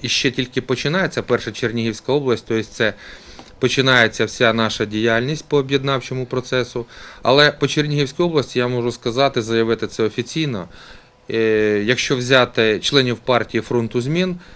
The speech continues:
то тільки, ну, мабуть, я не знаю, з перебільшенням чи, чи зменшенням, я скажу, що п'ять відсотків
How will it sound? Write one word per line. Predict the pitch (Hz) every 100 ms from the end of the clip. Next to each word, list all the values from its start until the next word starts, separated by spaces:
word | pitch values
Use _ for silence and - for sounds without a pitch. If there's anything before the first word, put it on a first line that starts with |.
| -
то | -
тільки, | 123 143 127 - 127 120 104 -
ну, | 156 170
мабуть, | 156 147 139 - - - - -
я | 123
не | 135
знаю, | 127 127 113
з | 101
перебільшенням | - 120 123 170 - 127 113 110 92
чи, | - 113
чи | - - 107
зменшенням, | 95 104 139 139 123 113 110
я | 107
скажу, | - 110 110
що | -
п'ять | 110 147 143
відсотків | 135 - 139 - 123